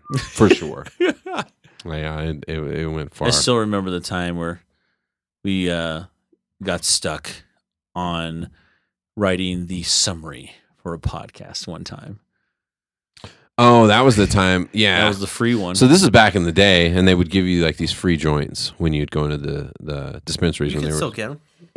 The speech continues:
Speaker 1: Oh, no, no, no. Yeah, for sure. Um, but they, back in the day, it was like a, you know, they were always shit.
Speaker 2: <laughs>
Speaker 1: Every time you'd get it and you'd be like, "Okay, I see why this is free, dude. It didn't do anything."
Speaker 2: Yeah.
Speaker 1: So I assumed that was the case, and I was a pretty regular smoker back then.
Speaker 2: Yeah.
Speaker 1: Pierce was not.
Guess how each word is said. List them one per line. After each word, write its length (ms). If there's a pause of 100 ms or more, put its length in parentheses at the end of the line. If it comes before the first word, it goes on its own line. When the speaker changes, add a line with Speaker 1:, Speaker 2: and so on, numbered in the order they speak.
Speaker 1:
Oh, 80
no, 140
no, 140
no. 40
Yeah, 280
for 140
sure. 300 (240)
Um, 280
but 260
they, 200 (460)
back 240
in 80
the 80
day, 240
it 80
was 80
like 160
a, 220 (180)
you 140
know, 240 (160)
they 160
were 100
always 240
shit. 640
Speaker 2:
<laughs> 20 (500)
Speaker 1:
Every 280
time 420
you'd 240
get 180
it 100
and 60
you'd 120
be 60
like, 120
"Okay, 240
I 80
see 140
why 100
this 160
is 80
free, 260
dude. 220
It 80
didn't 200
do 120
anything." 420
Speaker 2:
Yeah. 300
Speaker 1:
So 140
I 140
assumed 320
that 100
was 100
the 60
case, 460
and 460 (100)
I 80
was 120
a 60
pretty 180
regular 320
smoker 360
back 240
then. 160
Speaker 2:
Yeah. 60 (120)
Speaker 1:
Pierce 260
was 160
not. 320